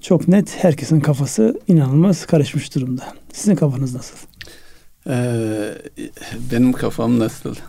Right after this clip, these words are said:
Speaker 2: <laughs> Şimdi, e, öğrencinin bir tanesi, e, İngiliz, e, Merkez Bankası Başkanı'na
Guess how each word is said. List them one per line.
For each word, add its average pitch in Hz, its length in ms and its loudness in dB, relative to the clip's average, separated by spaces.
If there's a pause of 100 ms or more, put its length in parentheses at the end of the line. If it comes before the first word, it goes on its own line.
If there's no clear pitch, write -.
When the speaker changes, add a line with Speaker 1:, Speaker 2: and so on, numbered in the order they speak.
(520)
Speaker 2:
<laughs> - 680 -14
Şimdi, - 380 0
e, 123 680 -2 (1120)
öğrencinin 127 680 2
bir 139 120 -2
tanesi, - 680 -2 (240)
e, 73 220 -2
İngiliz, 123 600 0 (100)
e, 131 40 -4 (200)
Merkez 127 500 -4
Bankası - 500 -6
Başkanı'na 123 640 0